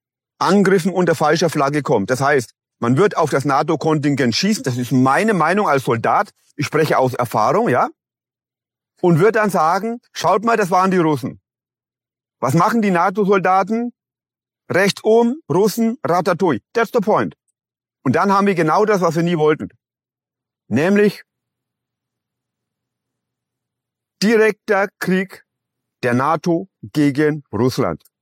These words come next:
Ja? Das ist so, Leute.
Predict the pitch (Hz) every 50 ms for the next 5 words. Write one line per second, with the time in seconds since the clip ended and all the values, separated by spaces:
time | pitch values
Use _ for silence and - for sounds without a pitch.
0 | _ _ _ _ _ _ _ - 104 131 165 233 - _ _ _ _ _ _ _
1 | _ _ _ _ _ _ _ _ _ _ _ _ _ _ _ _ _ _ _ _
2 | _ _ _ _ _ - 143 143 131 196 220 180 - 202 165 143 127 117 104 107
3 | 87